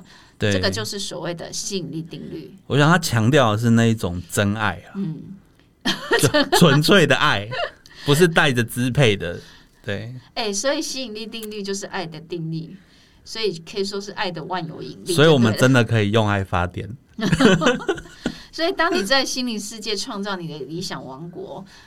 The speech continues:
Speaker 2: 然后你懂得运用吸引力定律的时候，你才能将这个理想王国在有形世界成型嘛。
Speaker 1: 对。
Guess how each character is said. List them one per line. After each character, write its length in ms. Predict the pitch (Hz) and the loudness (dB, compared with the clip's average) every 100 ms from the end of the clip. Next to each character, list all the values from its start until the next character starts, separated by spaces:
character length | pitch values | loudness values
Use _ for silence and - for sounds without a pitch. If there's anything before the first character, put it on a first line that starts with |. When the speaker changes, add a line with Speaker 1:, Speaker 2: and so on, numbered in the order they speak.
| _ | _
Speaker 2:
然 140 | 170 | -6
后 80 | 214 | -6
你 120 | 202 | -4
懂 160 | 196 165 | -6 -8
得 140 | 160 | -10
运 160 | 165 202 | -10 -6
用 160 | 196 190 | -6 -6
吸 160 | - | -6
引 100 | 180 | -6
力 120 | 165 | -8
定 200 | 175 175 165 | -8 -10 -8
律 180 | 165 | -6
的 60 | 160 | -6
时 160 | 165 165 | -8 -10
候， 180 | 175 | -14
你 120 | 160 143 | -14 -14
才 260 | - - | -14 -12
能 320 | 220 226 226 - _ _ | -10 -10 -10 -16 _ _
将 240 | - 233 | -8 -6
这 80 | 247 | -8
个 80 | 220 | -8
理 180 | 190 190 | -6 -6
想 220 | 196 175 | -8 -10
王 200 | 151 170 | -10 -12
国 180 | 165 135 | -10 -10
在 140 | 185 | -10
有 120 | 160 - | -10 -12
形 200 | - - | -12 -8
世 180 | - | -8
界 160 | 165 165 | -8 -10
成 260 | - - - | -12 -14 -12
型 240 | - - | -12 -14
嘛。 240 | - 170 - _ | -18 -18 -20 _
Speaker 1:
对。 560 | - 120 95 98 110 | 4 4 2 -2 -8